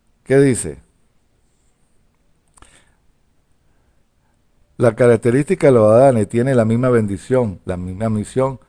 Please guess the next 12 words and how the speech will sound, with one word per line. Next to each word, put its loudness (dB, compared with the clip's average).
de -6
reconquistar -6
la -6
tierra -4
para -8
Jehová. -16
Por -12
eso -10
se -2
le 0
llama -2
aquí, -8